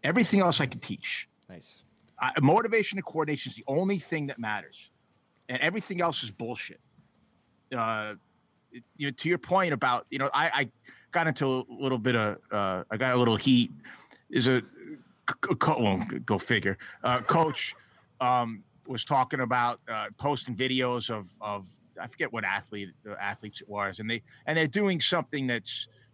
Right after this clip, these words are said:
Speaker 1: not something you would teach a beginner, and talking about, "Hey, you know, it's, you see, you can, there's many different ways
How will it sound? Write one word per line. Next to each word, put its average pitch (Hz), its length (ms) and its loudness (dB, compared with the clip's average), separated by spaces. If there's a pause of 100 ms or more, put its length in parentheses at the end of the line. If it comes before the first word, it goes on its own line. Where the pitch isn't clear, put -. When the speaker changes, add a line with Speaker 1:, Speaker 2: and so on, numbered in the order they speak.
(440)
Speaker 1:
not 196 280 2 (120)
something 156 380 -2
you 135 80 -2
would 127 140 -6
teach - 320 -8
a 110 40 -8
beginner, 104 520 -8 (520)
and 120 440 -2 (140)
talking 139 320 0
about, 120 180 0
"Hey, 135 240 2
you 127 140 2
know, 117 200 2
it's, - 400 -4
you 120 80 -10
see, 139 180 -4
you 135 240 -6
can, 123 320 -4
there's 113 200 -2
many 139 240 2
different 127 280 -2
ways 135 360 2